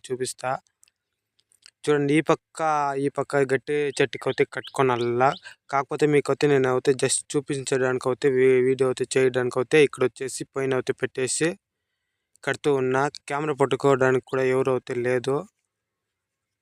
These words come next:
అందులో వచ్చేసి నేనైతే ఇప్పుడైతే ఆ పక్క ఒక గట్టి చెట్టుకి అయితే కట్టుకోనాలి, మళ్ళీ ఈ పక్క అయితే గట్టి చెట్టుకి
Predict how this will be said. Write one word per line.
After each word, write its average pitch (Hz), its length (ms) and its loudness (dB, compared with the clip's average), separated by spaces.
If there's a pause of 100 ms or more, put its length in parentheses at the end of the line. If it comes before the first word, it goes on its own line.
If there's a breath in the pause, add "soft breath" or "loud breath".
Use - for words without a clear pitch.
(160)
అందులో 147 420 2
వచ్చేసి 143 440 -2
నేనైతే 135 400 4
ఇప్పుడైతే 135 420 4
ఆ - 100 4
పక్క 139 280 2
ఒక - 120 -2 (420)
గట్టి 139 280 2
చెట్టుకి 143 280 0
అయితే 135 240 0
కట్టుకోనాలి, 131 680 2
మళ్ళీ 131 220 4
ఈ 127 80 0
పక్క 131 240 0
అయితే 135 140 0 (100)
గట్టి - 220 -2
చెట్టుకి - 260 -4